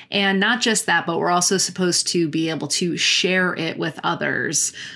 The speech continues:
um, in such a way that it's inspiring and uplifting. And, you know, at face value, okay, sure. I mean, I love it when things are beautiful.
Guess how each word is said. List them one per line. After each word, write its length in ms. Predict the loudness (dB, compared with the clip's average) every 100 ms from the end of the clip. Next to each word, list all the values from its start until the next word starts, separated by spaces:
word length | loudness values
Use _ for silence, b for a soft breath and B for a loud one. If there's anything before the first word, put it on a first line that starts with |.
| B
um, 240 | -2 0 0
in 200 | 2 2
such 320 | 2 0 0
a 40 | 0
way 160 | 0
that 160 | -2 -2
it's 160 | -4
inspiring 840 | -4 -2 0 2 4 4 4 2 0
and 160 | 0
uplifting. 960 | -2 -4 -2 0 0 0 0 0 -2 -6 B B B -2
And, 840 | 0 2 2 2 2 0 -2 -4 -6 _ _ _ _ _ -16
you 220 | -6 -2
know, 140 | 0 0
at 140 | -4
face 380 | -2 0 0 0
value, 640 | 2 2 4 2 0 -2 -2
okay, 640 | -4 -2 -2 0 0 0 -2
sure. 560 | 0 0 0 0 -4 -2
I 60 |
mean, 240 | 0 0 0
I 160 | -2 0
love 240 | 0 -2
it 100 | -2
when 140 | -4
things 240 | -4 -4 -4
are 60 |
beautiful. 680 | -4 -4 -6 -2 0 0 0